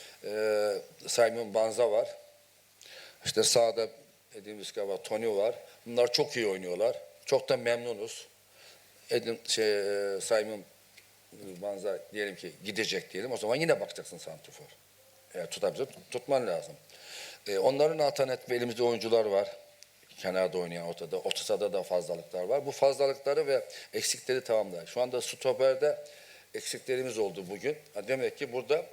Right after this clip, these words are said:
tamamlamak lazım. Ne, nasıl tamamlayacağız? Serdar var, Ali var. Genç oyuncu arkadaş olarak.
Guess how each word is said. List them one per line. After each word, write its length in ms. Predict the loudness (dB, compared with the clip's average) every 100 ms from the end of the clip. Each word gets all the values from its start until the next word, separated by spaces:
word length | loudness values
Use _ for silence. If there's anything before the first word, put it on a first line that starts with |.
| -18 2
tamamlamak 600 | 4 4 2 0 0 -2
lazım. 320 | -6 -6 -4
Ne, 260 | 0 0 0
nasıl 240 | -4 0
tamamlayacağız? 600 | 2 2 2 2 2 0 -12 -20 -6
Serdar 500 | 2 4 4 4 2
var, 260 | 4 0 0 2
Ali 300 | 2 2 4
var. 220 | 4 2 -8 -20 -20 -20 _ -2
Genç 300 | -2 -2 -12 -12 -8
oyuncu 340 | -8 -6 -10
arkadaş 360 | -10 -10 -10 -10
olarak. 400 | -12 -14 -18